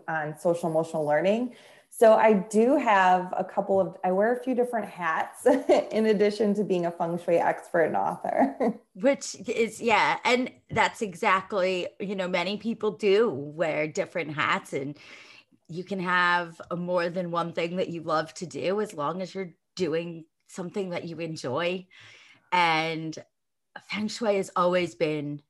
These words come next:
Speaker 2: very, very interesting to me. And as I'm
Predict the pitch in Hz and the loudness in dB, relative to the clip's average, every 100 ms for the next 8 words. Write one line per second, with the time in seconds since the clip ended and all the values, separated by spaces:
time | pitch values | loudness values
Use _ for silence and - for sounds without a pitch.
0 | - 190 190 170 160 151 120 120 131 127 | -2 4 6 6 4 0 -2 -2 -6 -10
1 | 123 - 76 - 123 76 64 - - - | -10 -10 -12 -10 -8 -8 -10 -20 -20 -20
2 | - - 180 185 170 180 180 165 165 165 | -20 -8 -6 0 2 2 -2 -6 -6 -8